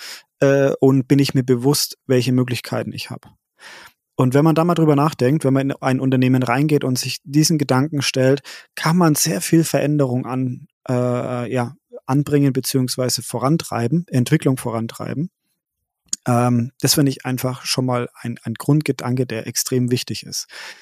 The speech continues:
Und dann kann man Stück für Stück sich die verschiedenen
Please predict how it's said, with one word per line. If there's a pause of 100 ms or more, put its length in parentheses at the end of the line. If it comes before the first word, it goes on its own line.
(300)
Und
dann
kann
man (180)
Stück
für
Stück
sich
die
verschiedenen